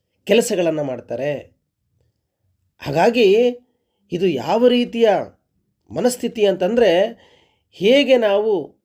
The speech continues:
ಕಾಗೆಗೆ ರಸಾನ್ನವನ್ನ ಇಟ್ಟರೂ ಕೂಡ ಅದು ಹರಿದಾಡ್ತಕ್ಕಂಥ ಕೀಟಕ್ಕೆ ಅದು ಹೋಗುತ್ತೋ ಅದೇ ರೀತಿ ಆಯ್ತು ಅಂತೇಳಿ ಹೇಳ್ತಾರೆ. ಹಾಗಾಗಿ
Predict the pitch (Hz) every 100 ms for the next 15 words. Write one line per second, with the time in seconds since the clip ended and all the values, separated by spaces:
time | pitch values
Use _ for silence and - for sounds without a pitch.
0 | _ _ 160 180 214 208 196 147 185 220
1 | 240 220 208 208 175 165 - 226 - 190
2 | 185 170 151 165 202 214 196 - 180 151
3 | 147 240 254 208 - - - _ _ _
4 | _ _ _ - 127 143 208 269 - 160
5 | 170 220 _ _ _ 127 185 269 247 190
6 | 151 127 127 131 110 - _ _ _ _
7 | 98 226 240 123 - - _ _ _ _
8 | _ _ _ - 123 175 240 214 180 226